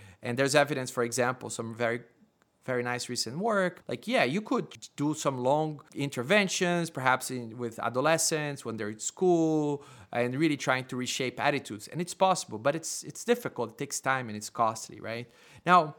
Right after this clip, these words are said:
there's a growing literature, uh, looking at the role of perceptions about norms and the extent to which they might be off and if p-, perceptions are off,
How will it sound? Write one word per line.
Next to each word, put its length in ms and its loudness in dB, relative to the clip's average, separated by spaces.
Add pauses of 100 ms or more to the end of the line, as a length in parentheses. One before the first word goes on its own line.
(160)
there's 300 0
a 60 -2
growing 340 0
literature, 640 -2 (360)
uh, 300 2
looking 380 -2
at 240 -2
the 80 -4
role 240 2
of 160 -8
perceptions 640 2
about 340 -2
norms 540 -10
and 300 -4
the 80 -2
extent 420 -4
to 60 -2
which 320 0
they 100 0
might 220 0
be 160 -6
off 440 0 (440)
and 600 -2 (360)
if 340 -2
p-, 280 -8
perceptions 600 0
are 180 4
off, 540 4